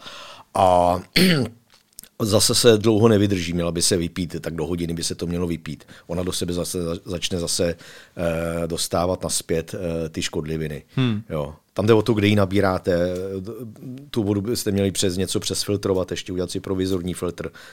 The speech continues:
Speaker 1: vyrobit. Jo.
Speaker 2: Takže z
Speaker 1: Takže,
Speaker 2: nějaké ponožky nebo něco
Speaker 1: eh,
Speaker 2: takového, aspoň na ty
Speaker 1: lá-,
Speaker 2: nejzákladnější
Speaker 1: lá-,
Speaker 2: věci.
Speaker 1: nějak-, nějakou látku, tře-, říká se nahoře,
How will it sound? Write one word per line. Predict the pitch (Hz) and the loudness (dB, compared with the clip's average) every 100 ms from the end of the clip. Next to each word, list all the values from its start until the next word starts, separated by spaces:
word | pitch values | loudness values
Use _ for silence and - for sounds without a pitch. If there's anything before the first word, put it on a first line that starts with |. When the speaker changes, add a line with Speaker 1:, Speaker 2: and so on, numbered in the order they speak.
| - | -8
Speaker 1:
vyrobit. | 85 80 78 76 | -4 -4 -4 -6
Jo. | 73 69 - - | -10 -10 -14 -6
Speaker 2:
Takže | 113 110 | -2 0
z | |
Speaker 1:
Takže, | 110 95 | 2 0
Speaker 2:
nějaké | 87 | 0
ponožky | 117 113 - 117 | 0 -2 -2 -2
nebo | 113 107 | 0 -2
něco | 110 110 | -2 4
Speaker 1:
eh, | 101 101 | 6 6
Speaker 2:
takového, | 98 92 - - | 4 0 -6 -10
aspoň | 107 - 110 | -8 -4 -2
na | 104 | -2
ty | 113 | 0
Speaker 1:
lá-, | |
Speaker 2:
nejzákladnější | 107 107 107 117 104 113 | 4 4 4 4 2 2
Speaker 1:
lá-, | 107 | 2
Speaker 2:
věci. | 107 101 | 2 2
Speaker 1:
nějak-, | 101 104 131 | 2 2 0
nějakou | 110 95 101 117 104 | 0 0 0 0 2
látku, | 92 98 - 101 | 2 0 -4 -6
tře-, | - 107 | -2 -2
říká | 90 87 98 | -2 -2 0
se | - 104 | 0 2
nahoře, | 95 104 101 | 2 2 2